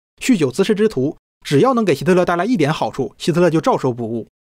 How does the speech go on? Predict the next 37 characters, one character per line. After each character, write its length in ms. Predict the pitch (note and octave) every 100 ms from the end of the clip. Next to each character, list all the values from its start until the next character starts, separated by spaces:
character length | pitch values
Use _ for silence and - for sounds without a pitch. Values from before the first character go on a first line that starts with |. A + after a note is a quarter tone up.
| _ -
为 100 | G#3+
了 100 | F#3+
取 120 | -
得 120 | A3
政 160 | A#3 A#3
权， 320 | - E3+ - _
希 120 | -
特 100 | G#3
勒 80 | G#3+
将 180 | G#3 G3+
注 100 | A#3
意 80 | A#3
力 160 | B3+
集 160 | C#3 C#3+
中 160 | D#3+
在 100 | D3+
了 80 | D#3
争 140 | C3+ G3
取 100 | C#3
从 160 | D#3
德 120 | E3+
国 100 | E3+
国 200 | G3+ E3+
内 120 | G3 G#3
某 180 | C#3
些 120 | A2 G3
有 120 | B2
势 140 | -
力 100 | A#3+
的 100 | C3+
机 140 | B2 B2+
构 140 | C3
结 100 | C#3
成 140 | B2+
联 160 | B2+ A#2+
盟 180 | A2+ A2+
上。 220 | A#2 G2